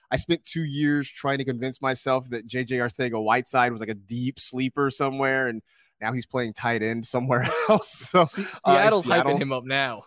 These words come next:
Speaker 2: so.
Speaker 1: Yeah, yeah. You know, Seattle,
Speaker 2: <laughs>
Speaker 1: like, the, the Seahawks social media is doing, like, hype videos about J-Jaw. So, like, uh, so I got it wrong, but then, you know, so did the Eagles. So I guess that makes me feel better.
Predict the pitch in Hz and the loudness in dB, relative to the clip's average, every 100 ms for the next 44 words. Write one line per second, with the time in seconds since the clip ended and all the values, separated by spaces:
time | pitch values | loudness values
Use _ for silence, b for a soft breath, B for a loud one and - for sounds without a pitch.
0 | _ - 262 220 143 143 214 170 156 160 | _ 4 6 8 8 6 6 6 6 4
1 | 156 - 156 160 160 139 143 135 139 - | 4 4 4 4 2 0 -2 -2 -2 0
2 | 170 160 151 - - - 156 147 147 135 | 2 4 2 0 -12 -6 -2 0 0 0
3 | 139 143 131 135 127 117 - 127 131 139 | 2 0 0 -2 -2 -4 0 -2 0 -4
4 | 139 131 135 135 127 120 117 110 117 131 | -2 0 0 -2 -2 -2 -4 -6 -6 -2
5 | 135 135 135 135 135 131 127 123 b b | 2 2 2 0 -2 2 2 0 b b
6 | b b _ 147 147 143 143 139 - 175 | b b _ 4 6 6 4 0 -8 -2
7 | 165 214 226 226 226 220 226 170 170 160 | 4 4 6 4 6 4 4 0 -2 -2
8 | 156 165 139 165 147 131 127 123 104 - | -6 -4 -4 -2 -4 -2 -2 -4 -6 -6
9 | 113 113 - 104 104 - 101 - 101 92 | -6 -6 -8 -8 -10 -10 -14 -8 -10 -6
10 | 95 92 | -8 -8